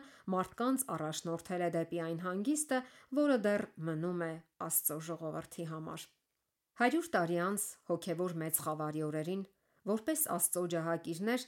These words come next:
հանդես եկան Ուայթֆիլդը և Ուեսլիները։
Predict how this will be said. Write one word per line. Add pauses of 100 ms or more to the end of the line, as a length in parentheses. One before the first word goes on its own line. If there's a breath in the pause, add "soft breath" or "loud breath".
(220 loud breath)
հանդես
եկան (180)
Ուայթֆիլդը (180)
և (140)
Ուեսլիները։